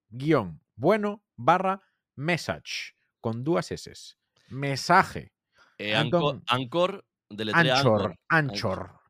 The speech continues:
Speaker 2: Anchor.
Speaker 1: É que é moi Anchor
Speaker 2: Anchor,
Speaker 1: de banda.
Speaker 2: Anch-, Anchor Quintana.
Speaker 1: <laughs>
Speaker 2: Eh, <laughs>
Speaker 1: Eu
Speaker 2: oye,
Speaker 1: son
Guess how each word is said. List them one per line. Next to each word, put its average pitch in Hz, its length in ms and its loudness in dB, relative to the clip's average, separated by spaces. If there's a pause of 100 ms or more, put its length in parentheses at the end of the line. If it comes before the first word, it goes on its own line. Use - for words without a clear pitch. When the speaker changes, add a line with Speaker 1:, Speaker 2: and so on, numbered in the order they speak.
Speaker 2:
Anchor. 120 400 -2
Speaker 1:
É 131 80 2
que - 80 -8
é 131 160 0
moi 151 320 4
Anchor 151 400 4
Speaker 2:
Anchor, 127 80 6
Speaker 1:
de 123 80 6
banda. 117 480 4
Speaker 2:
Anch-, - 160 -4
Anchor 170 160 0
Quintana. 131 560 -2 (320)
Speaker 1:
<laughs> - 640 -2 (460)
Speaker 2:
Eh, 135 640 0
<laughs> - 1400 -2
Speaker 1:
Eu 151 160 4
Speaker 2:
oye, 170 220 8
Speaker 1:
son 185 340 4